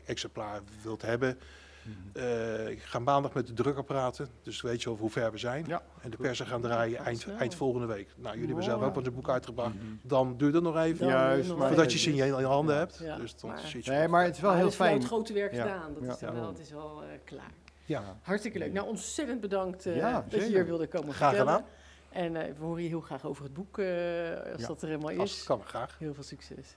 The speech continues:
Speaker 1: Oké.
Speaker 2: Heel veel succes, dankjewel, hè.
Speaker 1: Joe,
Speaker 3: Dankjewel.
Speaker 1: tot ziens.
Speaker 2: Wauw.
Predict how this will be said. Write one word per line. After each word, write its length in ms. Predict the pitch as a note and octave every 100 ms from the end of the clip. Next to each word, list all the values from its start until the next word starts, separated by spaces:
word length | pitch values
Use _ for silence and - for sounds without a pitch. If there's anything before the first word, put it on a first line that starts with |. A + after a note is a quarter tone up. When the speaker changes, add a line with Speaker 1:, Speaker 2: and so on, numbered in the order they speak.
| -
Speaker 1:
Oké. 240 | C3+ C3+ B2
Speaker 2:
Heel 120 | B2+
veel 100 | B2+
succes, 320 | - A2+ G#2+
dankjewel, 400 | A#2+ A#2+ A#2 A2+
hè. 60 | A2
Speaker 1:
Joe, 100 | F3
Speaker 3:
Dankjewel. 220 | F#3 E3
Speaker 1:
tot 140 | F3
ziens. 220 | - C#3 - - - - - - - - - -
Speaker 2:
Wauw. 340 | - E3 G#2